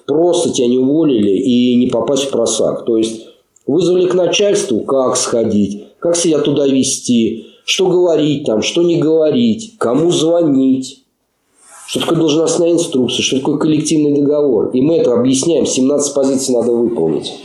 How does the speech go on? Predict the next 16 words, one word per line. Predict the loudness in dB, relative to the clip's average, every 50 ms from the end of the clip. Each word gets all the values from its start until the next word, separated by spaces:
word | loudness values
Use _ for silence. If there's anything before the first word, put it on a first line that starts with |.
| -14 -14 -14 -14 -16 -18 -18 -18 -20 -20 _ _ -6 -2
И | 0
если | 0 0 0 0
человек | 0 0 2 2 2 2 2 2 2 0
вот | 0 0
так | 0 0 0 0
вот, | 0 0
не | 0 0
то | 2 0 0
что | 0 -2 -2 -2
такое, | -2 -2 0 0 0 0 0 -2
«Ха! | -4 -8 -8 -4 -2 0 0 0 0 0 0 0 0 -2 -4 -8 -14 -20 _ _
Сейчас | -6 -4 -4 -2 -2 0 0 0 0 0
я | 0 0
с | 0
шашкой | 0 0 0 0 0 -2 -2 -2 0 0
наголо», | 0 0 0 0 -2 -2 -2 -2 -2 -2 -4 -8 -12 -20